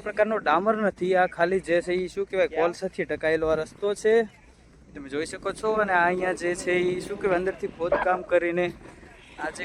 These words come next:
કોલસા જે છે ઈ કાઢવામાં આવે છે. તમે જોઈ શકો છો અહીંયા ટ્રક ચાલી રહ્યો છે, મોટા બિગ ટ્રકો, નાના નહીં મોટા ટ્રક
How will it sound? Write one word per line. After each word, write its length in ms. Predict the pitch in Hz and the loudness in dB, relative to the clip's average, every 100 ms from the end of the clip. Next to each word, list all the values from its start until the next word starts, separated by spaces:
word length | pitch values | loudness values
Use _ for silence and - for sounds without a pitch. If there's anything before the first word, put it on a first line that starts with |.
| 170 | -10
કોલસા 480 | 143 143 156 185 185 | -8 -10 -4 0 0
જે 200 | 170 175 | 2 -2
છે 160 | - 175 | -2 -6
ઈ 100 | 180 | -4
કાઢવામાં 520 | 160 143 147 156 165 143 | -4 -4 -6 -6 -2 -2
આવે 160 | 147 185 | -2 -4
છે. 240 | - 170 180 175 - | 2 4 4 2 -6
તમે 200 | - 156 | -8 -8
જોઈ 220 | 147 151 170 | -6 -6 -6
શકો 200 | 180 190 | -6 -6
છો 220 | 190 196 170 | -4 2 2
અહીંયા 320 | 175 175 175 | 0 -4 -4
ટ્રક 220 | 170 180 - | -2 -2 -2
ચાલી 280 | 165 170 170 | -4 -2 -2
રહ્યો 180 | 170 170 | 0 -2
છે, 220 | 170 180 151 | -2 -4 -4
મોટા 240 | 156 165 165 | -6 -6 -4
બિગ 140 | 185 - | -6 -6
ટ્રકો, 360 | 160 160 143 226 - - - - - - - | -2 -2 2 -2 -2 -10 -20 -20 -20 -20 -4
નાના 280 | 165 202 226 | 0 2 2
નહીં 200 | 240 175 | 2 0
મોટા 240 | 190 220 | 2 2
ટ્રક 260 | 208 190 190 | 4 4 2